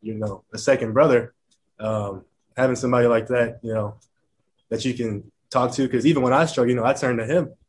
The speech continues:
So, um, having somebody like that's awesome. And, you know, we still talk pretty much every day. Like he said, he's coming down, you know, this weekend, uh, to, you know,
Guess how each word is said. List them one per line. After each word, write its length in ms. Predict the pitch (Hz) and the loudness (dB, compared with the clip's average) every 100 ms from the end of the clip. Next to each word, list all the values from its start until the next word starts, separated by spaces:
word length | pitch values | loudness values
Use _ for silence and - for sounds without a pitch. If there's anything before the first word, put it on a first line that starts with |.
| _ _ _ | _ _ _
So, 440 | - 117 113 107 - | -4 0 0 -4 -12
um, 380 | 107 110 104 95 _ 131 | -10 -6 -6 -10 _ -2
having 180 | 139 | 0
somebody 280 | 139 135 131 | 2 2 4
like 200 | 127 123 | 2 2
that's 200 | 127 117 | 0 0
awesome. 440 | 117 120 127 120 113 | 0 0 -2 -6 -6
And, 220 | 110 107 | -6 -4
you 80 | 113 | -2
know, 80 | 107 | -2
we 140 | 127 | -2
still 280 | - 131 120 | -2 -2 0
talk 360 | 127 123 123 - - | 0 0 -2 -14 -6
pretty 160 | 135 | -2
much 220 | 127 120 | 0 0
every 140 | 123 117 | -2 -2
day. 300 | 123 127 - _ _ - | -2 -2 -6 _ _ -6
Like 140 | 110 | -4
he 100 | 117 | -4
said, 280 | 113 127 123 | -2 0 2
he's 160 | 127 123 | 0 0
coming 240 | 127 120 | -2 0
down, 260 | 120 123 120 | 0 0 -2
you 80 | |
know, 180 | 117 117 | -2 -4
this 280 | 110 110 - | -4 -6 -4
weekend, 440 | 127 123 123 117 - _ _ _ - | -2 0 0 -2 -8 _ _ _ -14
uh, 320 | 104 104 101 | -8 -6 -6
to, 120 | 98 113 | -8 -4
you 80 | |
know, 280 | 113 107 107 | -2 -2 -4